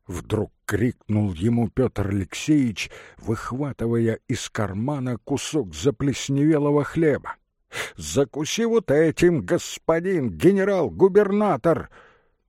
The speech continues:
«Минхерц, тут я не виноват.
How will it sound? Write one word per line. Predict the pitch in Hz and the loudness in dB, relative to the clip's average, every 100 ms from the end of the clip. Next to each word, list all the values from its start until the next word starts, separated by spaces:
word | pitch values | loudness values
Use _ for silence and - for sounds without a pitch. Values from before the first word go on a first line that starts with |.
| - | -2
«Минхерц, | 156 147 110 - 110 - - - | 0 0 -2 -6 -8 -8 -10 -10
тут | - 151 - 131 | -4 -4 -4 -6
я | 120 147 160 | -2 -2 -2
не | 160 151 170 180 | -6 -6 0 2
виноват. | 180 165 156 151 233 214 - | 4 4 2 0 -2 -4 -8